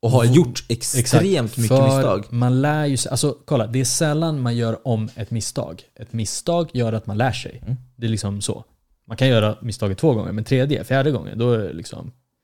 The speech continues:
Speaker 2: då blir det ju den här Einstein-grejen.
Speaker 1: Och då är det
Speaker 2: Det är insanity.
Speaker 1: insanity.
Speaker 2: Så, men, men,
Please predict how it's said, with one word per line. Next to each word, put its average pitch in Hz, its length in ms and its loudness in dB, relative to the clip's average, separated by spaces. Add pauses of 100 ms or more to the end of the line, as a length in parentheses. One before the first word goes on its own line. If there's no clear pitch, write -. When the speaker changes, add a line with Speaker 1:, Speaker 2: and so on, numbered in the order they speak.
(340)
Speaker 2:
då 120 80 0
blir 123 180 6
det 110 60 4
ju 107 100 2
den 107 120 0
här 104 180 -2
Einstein-grejen. 98 640 -4 (140)
Speaker 1:
Och 117 120 -6
då 113 80 2
är 123 180 4
det 110 60 4
Speaker 2:
Det 131 120 8
är 120 80 8
insanity. 113 340 4
Speaker 1:
insanity. 107 480 0 (180)
Speaker 2:
Så, - 360 2
men, 151 220 -2
men, 151 200 0